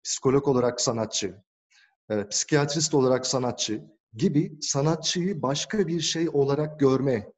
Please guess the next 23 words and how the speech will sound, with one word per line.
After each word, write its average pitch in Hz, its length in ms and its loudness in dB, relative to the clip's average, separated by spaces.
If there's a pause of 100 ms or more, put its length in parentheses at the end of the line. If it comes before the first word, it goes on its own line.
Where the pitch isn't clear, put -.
(220)
eğilimi 127 400 2
de 110 120 0
var 95 240 -2
aslında, 104 600 -4 (120)
aslında 107 420 -4
çağdaş 101 360 -4
sanatta. 95 500 -10 (520)
Yani 104 260 0
artık 123 360 0 (400)
estetik 123 460 -4
alanından 123 520 2
çıkıp - 380 -4 (300)
aksine 156 640 -2
estetiğin 151 480 -2
sınırlarını 151 840 2
zorlayan, 120 760 0 (720)
başka 123 400 -2
bir 147 280 -2
meslek 147 480 -4
grubundan 131 680 -2
biriymiş 131 460 -4
gibi 120 260 -6
davranan, 113 520 -4